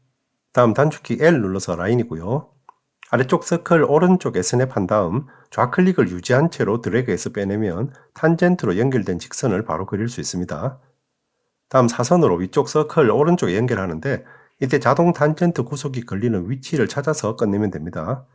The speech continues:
네, 그러니까 이 상태에서 위아래 두 개의 자동 탄젠트 구속이 걸려야 하고요. 혹시 빠졌다면 수동으로 넣어 주셔야 합니다.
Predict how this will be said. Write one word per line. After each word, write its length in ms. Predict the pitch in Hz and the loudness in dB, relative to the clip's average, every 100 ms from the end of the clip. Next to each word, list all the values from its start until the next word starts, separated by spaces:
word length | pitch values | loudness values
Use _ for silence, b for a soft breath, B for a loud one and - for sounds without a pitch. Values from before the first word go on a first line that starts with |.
| _ _ _ _ _ _ - | _ _ _ _ _ _ -6
네, 80 | 120 | 0
그러니까 320 | 135 170 117 | 2 4 4
이 60 | 131 | 4
상태에서 680 | 160 156 170 120 101 104 | 2 2 0 0 0 -2
위아래 600 | 107 120 131 147 85 117 | 0 0 2 2 2 -2
두 200 | 120 135 | -4 -6
개의 240 | 147 165 147 | -2 -2 -2
자동 360 | 101 110 135 | -2 -2 -2
탄젠트 420 | 131 123 135 131 113 | -2 -2 -2 -4 -6
구속이 320 | 127 127 117 | -8 -4 -4
걸려야 360 | - 90 113 78 | -4 -4 -4 -4
하고요. 520 | 107 - 82 135 - b b _ _ | -8 -10 -8 -8 -8 b b _ _
혹시 200 | 170 - | -4 0
빠졌다면 640 | 175 113 120 151 95 87 131 | 2 2 2 0 0 0 -2
수동으로 500 | 147 156 156 117 87 | -2 0 2 2 2
넣어 200 | 123 107 | 0 0
주셔야 400 | 113 - 107 80 | -4 -4 -2 -2
합니다. 480 | 92 80 110 127 | -6 -6 -6 -6